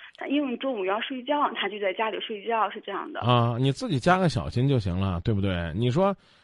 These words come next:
Speaker 2: 你要不要跟婆婆说？我刚已经告诉你了，委婉地说，不是你也是这么说的吗？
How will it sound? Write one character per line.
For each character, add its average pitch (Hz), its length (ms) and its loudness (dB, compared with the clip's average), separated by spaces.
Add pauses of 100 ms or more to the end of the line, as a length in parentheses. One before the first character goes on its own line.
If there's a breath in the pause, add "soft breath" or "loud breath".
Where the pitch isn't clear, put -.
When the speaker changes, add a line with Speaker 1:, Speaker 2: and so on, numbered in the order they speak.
(120 soft breath)
Speaker 2:
你 131 220 6
要 180 140 10
不 139 80 6
要 131 100 8
跟 123 140 4
婆 104 160 6
婆 104 140 4
说？ 98 340 2
我 92 160 0
刚 127 220 2
已 90 40 0
经 92 140 0
告 147 200 6
诉 90 140 2
你 80 120 -2
了， 73 140 -2
委 95 220 4
婉 107 260 2
地 78 80 -4
说， 104 240 0
不 113 140 -2
是 143 100 -2
你 104 160 -2
也 160 160 2
是 104 120 0
这 113 80 0
么 104 100 4
说 98 220 4
的 92 80 2
吗？ 87 240 -2